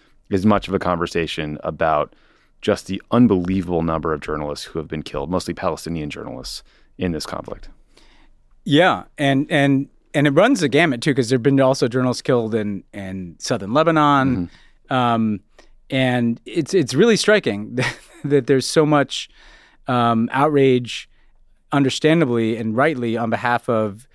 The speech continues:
Speaker 2: journalists who are targeted or journalists who are taken, uh, as in Russia. Um, what, what is different here that, that, that there's not the <laughs> similar, le-, you know, and, and, and so, sometimes the messaging is, "Well, some of these journalists are too cozy with Hamas," but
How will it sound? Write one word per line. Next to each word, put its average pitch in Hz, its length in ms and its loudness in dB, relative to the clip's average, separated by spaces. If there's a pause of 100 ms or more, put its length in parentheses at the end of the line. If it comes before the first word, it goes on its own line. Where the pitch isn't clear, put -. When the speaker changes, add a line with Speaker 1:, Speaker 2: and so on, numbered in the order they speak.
(300)
Speaker 2:
journalists 131 420 2
who 127 60 0
are 113 60 -2
targeted 113 640 0
or 110 340 -6
journalists 117 540 -4
who 120 120 -2
are 107 200 -2
taken, 110 720 -4 (320)
uh, 104 300 -6
as 113 180 -6
in 110 100 -6
Russia. 110 500 -2 (520)
Um, 110 460 -2 (640)
what, 147 420 0
what 160 180 4
is 147 160 0
different 120 360 0
here 98 240 -8
that, 98 180 -8 (140)
that, 110 200 -8 (120)
that 104 380 -8 (380)
there's 117 280 -6
not 117 240 -2
the - 60 -8
<laughs> - 120 -12
similar, 131 480 -6
le-, 123 180 -8 (280)
you 147 80 2
know, 135 80 4 (260)
and, 170 160 2
and, 175 180 2
and 165 160 4
so, 208 200 4 (160)
sometimes 185 500 2
the 151 80 0
messaging 135 420 2
is, 120 140 -2
"Well, 123 180 2
some 131 200 -2
of - 20 2
these 127 140 0
journalists 120 480 -2
are 107 100 -2
too 120 260 -8
cozy 110 300 -4
with 104 120 -6
Hamas," 113 460 -2
but 107 220 -6